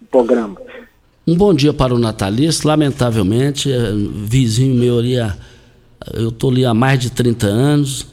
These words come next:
Speaker 2: nunca deu problema pra ninguém, só solução, uma baita pessoa, uma pessoa fantástica, brilhante,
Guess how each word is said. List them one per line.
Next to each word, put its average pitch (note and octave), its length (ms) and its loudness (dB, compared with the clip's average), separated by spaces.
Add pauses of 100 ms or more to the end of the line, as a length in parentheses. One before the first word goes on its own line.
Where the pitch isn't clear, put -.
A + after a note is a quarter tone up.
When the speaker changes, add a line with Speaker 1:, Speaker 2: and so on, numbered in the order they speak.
(580)
Speaker 2:
nunca D3+ 400 2
deu B2+ 500 0 (240)
problema A#2 400 2
pra C3 200 0
ninguém, B2 440 0
só C3 240 0
solução, B2 760 -2
uma A#2 400 -4
baita C3+ 440 0
pessoa, B2 680 -2
uma G#2+ 220 -6
pessoa A#2+ 340 -4
fantástica, A#2 840 -2
brilhante, A2 760 -2